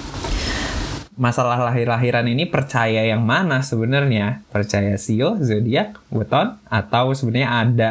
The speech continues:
cara lain yang bisa kita gunakan untuk membaca kepribadian dari lahir, atau malah tiba-tiba orang yang membaca kepribadian dari golongan darah? Ada juga tuh kan ya,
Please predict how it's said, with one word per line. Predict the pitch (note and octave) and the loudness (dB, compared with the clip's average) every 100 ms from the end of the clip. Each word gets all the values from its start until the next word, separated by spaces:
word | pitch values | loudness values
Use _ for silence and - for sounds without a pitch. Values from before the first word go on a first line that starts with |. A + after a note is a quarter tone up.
| - | 0
cara | A#2 G#2 A2 G#2+ | 0 0 0 0
lain | A#2 A2 B2+ G#3+ - | 0 0 0 -2 -6
yang | - A#2+ A2+ A#2 | -2 0 2 0
bisa | A#2+ A2+ A2 A2 | 2 0 2 -2
kita | - A2+ A2 | -2 -4 0
gunakan | A2 A2+ G#2+ A#2 B2 | 0 0 0 -2 0
untuk | A#2+ A2+ C3 | -2 0 0
membaca | A#2+ A#2 A2 B2 | 2 2 2 0
kepribadian | G#2+ A#2+ A#2+ A#2 A2 A2+ A2 C#3 | -2 -2 0 2 2 2 0 0
dari | D3+ G#2+ G#2+ A2+ A2+ - _ _ _ _ _ _ _ - | 0 0 0 -2 -2 -6 _ _ _ _ _ _ _ -4
lahir, | A#2+ A2 C3+ G3 - | 0 0 0 -2 0
atau | G#3+ G#3+ - B3+ C4+ D3+ A#2 - - - D3+ | 0 0 -2 0 2 0 -4 -10 -20 -8 -2
malah | D#3+ D#3+ G3+ G#3 | 0 2 2 0
tiba-tiba | - C#3 C#3+ C#3 D3+ | -2 -2 -2 0 0
orang | D#3 D3 F3 | 0 0 0
yang | E3 D3 | 0 0
membaca | C#3 B2+ A2 D#3+ - | 2 2 0 -2 -2
kepribadian | B2+ G#2+ G2+ A2 E3 | 0 2 2 2 0
dari | A2+ G2+ D#3 G#3+ - _ _ _ _ _ - | 0 0 0 -2 -6 _ _ _ _ _ -2
golongan | G#2 G2 G2 G2 G#2 | 0 2 0 0 2
darah? | F#3 F#3+ G#2+ - - - - - | 2 0 -4 -6 -18 -16 -14 -2
Ada | G2+ | 0
juga | B2 F3+ G3 | 2 0 0
tuh | D3+ | 0
kan | A2+ B2+ | 0 0
ya, | F3+ | -2